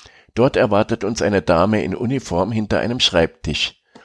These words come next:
Ohne Kontrolle kommen wir nicht aufs Zimmer.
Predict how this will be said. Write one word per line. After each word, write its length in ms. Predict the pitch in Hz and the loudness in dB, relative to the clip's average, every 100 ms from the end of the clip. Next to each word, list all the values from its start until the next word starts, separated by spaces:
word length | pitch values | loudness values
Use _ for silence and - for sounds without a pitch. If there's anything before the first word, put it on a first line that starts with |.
| _ - | _ -2
Ohne 260 | 156 139 | 2 2
Kontrolle 540 | - 113 95 92 110 120 | 2 0 0 2 2 2
kommen 340 | - 113 110 | 0 0 2
wir 100 | 101 | 2
nicht 280 | 107 110 - | 0 -2 -6
aufs 300 | 78 - - | -6 -8 -6
Zimmer. 340 | - 76 67 | -4 -4 -6